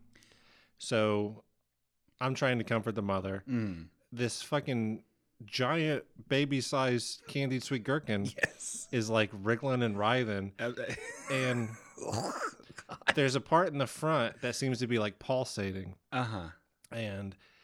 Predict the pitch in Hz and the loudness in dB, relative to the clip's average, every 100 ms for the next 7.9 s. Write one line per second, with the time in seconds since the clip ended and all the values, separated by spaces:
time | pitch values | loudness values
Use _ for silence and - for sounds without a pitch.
0 | _ _ _ _ _ _ _ _ _ 139 | _ _ _ _ _ _ _ _ _ 0
1 | 123 180 175 151 139 135 120 113 131 127 | 4 4 6 6 6 2 -2 4 4 4
2 | 139 123 120 104 107 110 123 117 113 - | 0 0 0 4 4 2 0 0 0 -6
3 | _ 113 - - _ _ 127 110 113 - | _ -4 -4 -14 _ _ -2 -2 -4 -6
4 | 127 - 113 - - 123 110 104 165 165 | -8 -2 -2 -2 0 0 2 2 2 2
5 | 104 101 101 104 104 101 101 113 104 98 | 2 2 2 2 -2 -2 -4 0 0 2
6 | 104 92 110 98 92 - 113 101 87 - | 0 0 0 0 -2 -2 -2 -2 -6 -12
7 | _ _ _ _ _ 113 113 110 110 | _ _ _ _ _ 0 2 2 -2